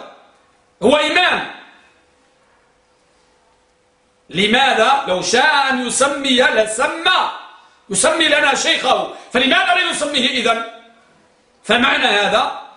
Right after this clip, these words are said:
أن شيخه مجروح، مع أن في ذلك نظرا، مع أن في ذلك نظرا لا يسلم لهم هذا. لماذا؟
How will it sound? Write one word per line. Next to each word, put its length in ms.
أن 320
شيخه 580
مجروح، 680
مع 140
أن 140
في 180
ذلك 320
نظرا، 460
مع 120
أن 120
في 140
ذلك 340
نظرا 440
لا 80
يسلم 500
لهم 220
هذا. 240
لماذا؟ 440